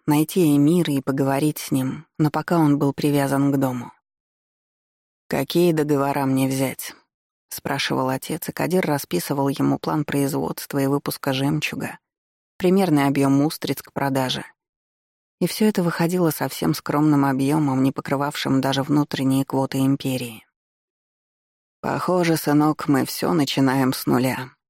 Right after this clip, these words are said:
вздохнул Чинар. «Не такое наследство я собирался оставить своим детям».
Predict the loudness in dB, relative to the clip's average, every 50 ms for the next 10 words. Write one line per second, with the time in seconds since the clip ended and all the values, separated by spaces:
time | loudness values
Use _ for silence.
0 | _ _ _ _ _ _ -6 -4 -2 0 0 -2 -2 0 0 0 2 2 0 -2
1 | -2 0 2 2 2 0 -4 -8 -12 -18 _ _ _ _ _ _ _ _ _ _
2 | _ _ _ _ _ _ _ -2 0 0 2 2 0 -2 0 0 2 2 4 4
3 | 4 2 2 0 -2 -2 -2 -2 -2 -2 -6 -4 -2 0 0 0 0 0 -2 -2
4 | -2 0 -2 -2 -2 -4 -4 -4 -6 -6 -6 -6 -4 -4 -2 -2 -2 -4 -6 -6
5 | -4 -2 -2 0 0 2 2 2 2 2 0 0 -2 -4 -8 -8 -8 -12 -14